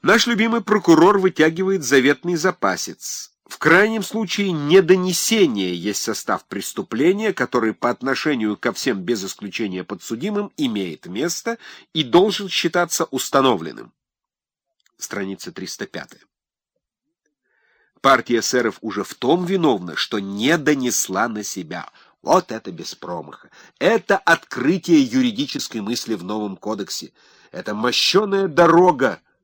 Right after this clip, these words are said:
по которой покатит и покатит в Сибирь благодарных потомков. Да и просто в сердцах выпаливает Крыленко. Ожесточенные вечные противники. Вот кто такие подсудимые.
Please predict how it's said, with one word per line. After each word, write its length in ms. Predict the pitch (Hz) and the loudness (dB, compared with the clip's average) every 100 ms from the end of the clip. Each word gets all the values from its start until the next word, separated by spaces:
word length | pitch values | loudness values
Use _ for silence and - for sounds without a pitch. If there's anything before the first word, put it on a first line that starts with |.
| _ _ _ | _ _ _
по 100 | - | -8
которой 360 | 117 117 113 110 | -6 -4 -4 -4
покатит 600 | - 117 - 107 - 95 | -2 -2 0 -4 -4 -8
и 40 | |
покатит 460 | 95 98 110 98 90 | -8 -8 -6 -8 -10
в 60 | - | -10
Сибирь 420 | 107 95 139 - _ _ _ _ | -10 -6 -6 -6 _ _ _ _
благодарных 680 | 73 104 101 104 101 92 - | -10 -8 -6 -4 -4 -4 -10
потомков. 640 | - - 90 71 - - _ _ _ _ _ _ _ _ _ _ _ _ _ _ _ _ _ _ _ _ _ _ _ | -12 -10 -10 -10 -20 -20 _ _ _ _ _ _ _ _ _ _ _ _ _ _ _ _ _ _ _ _ _ _ _
Да 120 | 160 | 0
и 40 | 196 | 2
просто 400 | 220 185 - 92 | 0 -2 -2 -6
в 60 | |
сердцах 460 | - 135 - 190 101 | -6 -6 -4 -6 -4
выпаливает 520 | 98 101 95 92 90 | -6 -4 -4 -6 -8
Крыленко. 580 | - 104 104 95 82 82 - - - _ _ | -10 -8 -6 -8 -10 -20 -20 -20 -20 _ _
Ожесточенные 1040 | 135 147 160 - 165 - 202 185 185 175 | 2 2 0 2 0 4 2 2 0 0
вечные 460 | 143 175 - 165 151 | 4 2 2 2 2
противники. 840 | - 139 147 190 165 107 85 - _ _ _ _ _ _ _ _ | 2 0 0 -4 -4 -6 -10 -18 _ _ _ _ _ _ _ _
Вот 300 | 107 127 127 | -4 -2 -2
кто 200 | - 127 | -4 -6
такие 340 | 117 110 110 107 | -6 -6 -4 -4
подсудимые. 800 | 98 - 104 90 92 73 - | -6 -8 -10 -8 -10 -12 -18